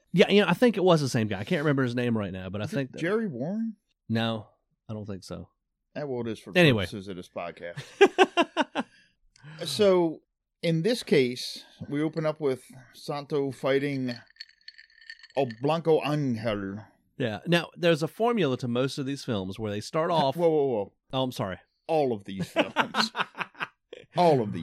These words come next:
Speaker 2: films.
Speaker 1: Where it starts off with a wrestling match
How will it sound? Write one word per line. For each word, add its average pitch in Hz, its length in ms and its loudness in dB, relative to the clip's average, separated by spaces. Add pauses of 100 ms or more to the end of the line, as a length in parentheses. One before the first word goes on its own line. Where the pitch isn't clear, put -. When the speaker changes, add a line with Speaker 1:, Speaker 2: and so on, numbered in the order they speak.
Speaker 2:
films. - 80 -20
Speaker 1:
Where 165 180 6
it 175 180 0
starts 208 400 0
off 190 340 4 (1160)
with 147 320 4 (280)
a 135 100 2
wrestling 151 420 4
match 92 460 -6